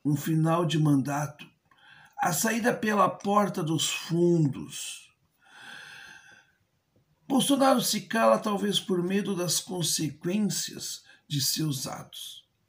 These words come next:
Será que não está rolando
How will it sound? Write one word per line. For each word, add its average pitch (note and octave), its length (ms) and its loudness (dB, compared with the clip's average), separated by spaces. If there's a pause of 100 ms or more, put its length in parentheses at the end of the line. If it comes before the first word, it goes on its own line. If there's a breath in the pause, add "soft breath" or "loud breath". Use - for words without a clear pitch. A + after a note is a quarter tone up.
(420 loud breath)
Será D4 260 2
que C#4 120 -4
não A#3+ 140 2
está A3 240 2
rolando D3 960 2